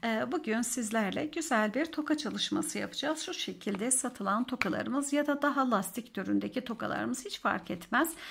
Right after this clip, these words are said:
Ee, onları bu sadelikten kurtarıp istediğimiz renk iplerle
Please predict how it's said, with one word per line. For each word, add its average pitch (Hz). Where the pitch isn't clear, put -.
Ee, 240
onları 285
bu 370
sadelikten 208
kurtarıp 294
istediğimiz 285
renk 208
iplerle 226